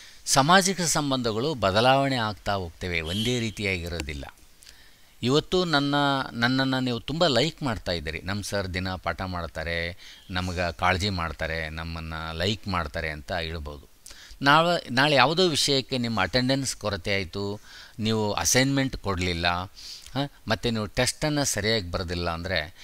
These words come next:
ಇಂಟರ್ನಲ್ನ ಮಾರ್ಕ್ಸ್ ನಾನು ಕೊಡದೇ ಹೋದರೆ, "ಏ, ಆ ಸರ್ ಸರಿ ಇಲ್ಲ, ಯಾಕಂದರೆ ಅವ್ರು ನನಗೆ ಮಾರ್ಕ್ಸ್ ಕೊಟ್ಟಿಲ್ಲ,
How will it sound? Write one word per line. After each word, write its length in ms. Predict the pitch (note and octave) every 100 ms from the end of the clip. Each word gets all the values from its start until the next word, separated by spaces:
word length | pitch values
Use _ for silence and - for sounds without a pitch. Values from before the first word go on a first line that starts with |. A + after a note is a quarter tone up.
| - -
ಇಂಟರ್ನಲ್ನ 580 | C3+ - D3 C#3 B2+ A#2+ A#2 -
ಮಾರ್ಕ್ಸ್ 400 | G2+ G#2 A2 -
ನಾನು 160 | G2+ G2
ಕೊಡದೇ 320 | - G#2 A#2+
ಹೋದರೆ, 640 | G2+ F2 F#2 E2 - - -
"ಏ, 100 | A2
ಆ 160 | A#2 G2+
ಸರ್ 340 | - G#2 G#2+
ಸರಿ 360 | - F2+ F2+ F2
ಇಲ್ಲ, 440 | D#2 D2+ D2+ - - - - -
ಯಾಕಂದರೆ 680 | G2 - G#2+ G#2+ G2 F#2 - -
ಅವ್ರು 200 | F#2 F#2+
ನನಗೆ 280 | F#2 F2 F2+
ಮಾರ್ಕ್ಸ್ 480 | E2 E2+ F#2+ - -
ಕೊಟ್ಟಿಲ್ಲ, 680 | E2 - E2 D#2 D#2+ C#2+